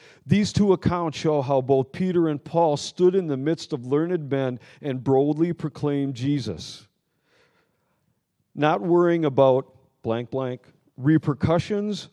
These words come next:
or retaliation. As ambassadors, we have to do the same. This requires us to have knowledge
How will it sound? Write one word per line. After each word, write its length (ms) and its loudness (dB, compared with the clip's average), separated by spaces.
or 80 -4
retaliation. 1200 0
As 240 -2
ambassadors, 880 0
we 340 -2
have 320 -2
to 80 -10
do 200 -2
the 80 -4
same. 480 -8
This 240 4
requires 580 0
us 160 -2
to 100 0
have 320 -2
knowledge 640 -2